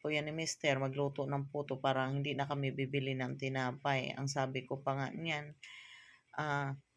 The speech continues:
"Magluluto pa ba ako ng puto? Eh, hindi nga ako makakain." Kasi nga, marami akong pi-, marami pinagbawal ng doktor sa akin mula nang na-ospital po ako.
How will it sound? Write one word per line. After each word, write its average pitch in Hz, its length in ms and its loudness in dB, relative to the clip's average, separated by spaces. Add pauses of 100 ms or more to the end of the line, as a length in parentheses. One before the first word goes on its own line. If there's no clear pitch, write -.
(120)
"Magluluto 180 640 6
pa 160 160 4
ba 147 160 8
ako 151 160 2
ng 147 140 2 (100)
puto? 190 400 0
Eh, 143 320 2
hindi 139 240 0
nga 139 240 2
ako 139 80 2
makakain." 135 1120 0
Kasi 143 400 0
nga, 131 160 0
marami 139 400 4
akong 139 160 -6
pi-, - 320 -6
marami 190 400 6
pinagbawal 147 560 4
ng 139 80 2
doktor 139 400 -2
sa 139 240 0
akin 143 320 -2
mula 143 240 2
nang 143 400 0 (640)
na-ospital 143 800 0
po 143 240 2
ako. 139 480 -2